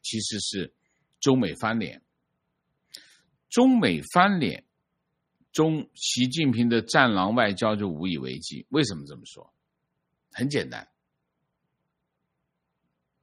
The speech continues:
我们可以讲，中国的对外关系核心是什么？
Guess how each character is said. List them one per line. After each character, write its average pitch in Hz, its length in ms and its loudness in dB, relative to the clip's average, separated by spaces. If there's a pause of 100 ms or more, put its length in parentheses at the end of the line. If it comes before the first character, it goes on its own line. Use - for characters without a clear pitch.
(1500)
我 117 100 -2
们 131 140 0
可 - 120 2
以 139 120 0
讲， 98 280 -6 (720)
中 190 200 2
国 170 100 2
的 143 140 2
对 156 140 -4
外 113 180 2
关 127 260 0
系 - 240 -8
核 113 240 -2
心 113 220 -2
是 101 160 -6
什 - 100 -12
么？ - 180 -20